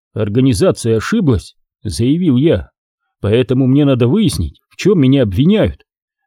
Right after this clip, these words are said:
Тогда я, может быть, сумею убедить их, что это не моя вина». Дядя качал головой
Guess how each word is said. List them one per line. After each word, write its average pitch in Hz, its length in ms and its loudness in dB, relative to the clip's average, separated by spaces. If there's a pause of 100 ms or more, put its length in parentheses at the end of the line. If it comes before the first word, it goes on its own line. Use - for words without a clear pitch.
Тогда 104 340 -2
я, 147 100 4
может 139 300 0
быть, 147 200 0
сумею 151 440 2
убедить 123 460 0
их, - 220 -6
что - 220 -6
это 117 200 0
не 131 100 2
моя 160 260 2
вина». 131 460 0 (1120)
Дядя 113 560 -2
качал 113 400 -6
головой 110 680 -2